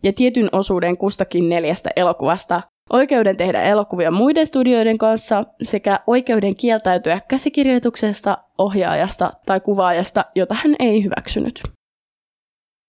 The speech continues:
Kauaa Monroe ei aika ollut myöskään miesrintamalla, sillä hän meni kolmannen kerran naimisiin jo vuoden viisikymmentäkuusi kesäkuussa näytelmäkirjailija Arthur Millerin kanssa,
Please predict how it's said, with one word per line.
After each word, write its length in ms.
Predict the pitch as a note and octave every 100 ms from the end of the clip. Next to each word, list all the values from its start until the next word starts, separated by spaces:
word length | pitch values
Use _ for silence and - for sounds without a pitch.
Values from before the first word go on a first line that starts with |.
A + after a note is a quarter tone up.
| _ _ -
Kauaa 420 | B3 C#4+ B3+ A#3+
Monroe 440 | A3+ A3+ G3+ F#3+
ei 60 | G3
aika 260 | G3+ G3
ollut 200 | F#3+ G3
myöskään 560 | G#3 G3+ - G3 E3+ F3
miesrintamalla, 840 | A3+ D#4 C4 C4 B3+ B3 A#3+ B3+ B3+ -
sillä 260 | - A#3+ A3+
hän 180 | A#3
meni 180 | A#3+ A#3+
kolmannen 460 | B3 E4 C#4 A3+ G3+
kerran 280 | G#3 G#3 G#3+
naimisiin 580 | G#3 G3+ - G3+ G3 - G#3+
jo 120 | G#3
vuoden 420 | A3 G#3 G#3 G#3+
viisikymmentäkuusi 680 | B3 B3 A3+ - A3+ A3 -
kesäkuussa 680 | D4 D4+ - B3 - B3+ - -
näytelmäkirjailija 920 | A#3 A3 G#3+ G3+ G#3 G#3 G3 G3 F#3+
Arthur 440 | B3+ C4+ C4 A#3 G#3
Millerin 440 | G#3 G3 - F#3+
kanssa, 420 | G3+ G#3 - G3